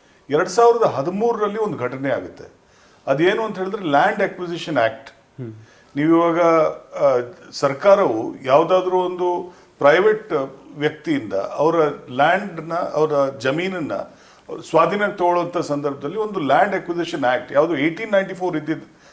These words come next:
Speaker 1: ಲ್ಯಾಂಡ್ ಅಕ್ವಿಸಿಷನ್ ಆಕ್ಟ್ನ, ಅದನ್ನ ಮಾರ್ಪಾಡು ಮಾಡಿ ಕೇಂದ್ರ ಸರ್ಕಾರ ಮತ್ತೆ ಹೊಸ ಆಕ್ಟ್ ತರುತ್ತೆ.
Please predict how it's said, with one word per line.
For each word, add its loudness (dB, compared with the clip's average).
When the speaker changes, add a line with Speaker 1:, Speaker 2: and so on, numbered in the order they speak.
Speaker 1:
ಲ್ಯಾಂಡ್ 2
ಅಕ್ವಿಸಿಷನ್ -4
ಆಕ್ಟ್ನ, -10
ಅದನ್ನ -6
ಮಾರ್ಪಾಡು 4
ಮಾಡಿ -8
ಕೇಂದ್ರ 0
ಸರ್ಕಾರ 0
ಮತ್ತೆ -2
ಹೊಸ 0
ಆಕ್ಟ್ 0
ತರುತ್ತೆ. -10